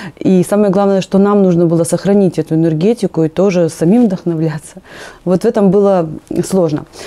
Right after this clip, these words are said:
Вместе с тем, это новые знания, это новый опыт, это, м, возможность немножко остановиться, задуматься, поучиться новому. То есть, э, плюсы в этом тоже есть, потому что у нас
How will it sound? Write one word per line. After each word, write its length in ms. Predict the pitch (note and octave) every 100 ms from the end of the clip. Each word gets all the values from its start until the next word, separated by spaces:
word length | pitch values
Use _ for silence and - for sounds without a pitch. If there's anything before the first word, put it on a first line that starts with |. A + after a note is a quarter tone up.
| - -
Вместе 400 | G3 A#3+ D#4 B3
с 60 | A3+
тем, 340 | - C#4+ G4 - - -
это 200 | - C4+
новые 300 | G#3+ A3 A#3+
знания, 480 | E3 D#3+ D3+ D#3 E3
это 180 | E3 F#3+
новый 340 | G3 A#3+ A#3+
опыт, 440 | - D#3+ C#3+ - - - - - G3+
это, 600 | - A3+ A3+ A3 G#3+ G3+ G3
м, 400 | G3 G3 G3 F3
возможность 1080 | G3 F3+ G3 G3 G3+ G#3+ G#3 G3+ - - G3
немножко 520 | F#3 F#3 G3 G3+ G#3+
остановиться, 560 | - G3+ F#3 F3 G3
задуматься, 680 | F#3 F3+ D#3 E3 E3+ E3+ F#3+ - - -
поучиться 420 | F3 - G3 -
новому. 560 | F3+ E3 D3+ D3+ C#3 D3 - _ _ F3
То 60 |
есть, 240 | F3+ F3 -
э, 920 | F#3 F3+ E3+ E3 D3+ C3 A#2+ G#2 - - _
плюсы 500 | G#3 G#3+ C#4 - G3
в 120 | D#3+
этом 280 | G3+ G3+ G3
тоже 340 | F#3+ A3 F3
есть, 200 | E3 D3
потому 260 | D#3+ F3+ G3
что 180 | G3 F#3+
у 20 |
нас 320 | F#3+ A3 A3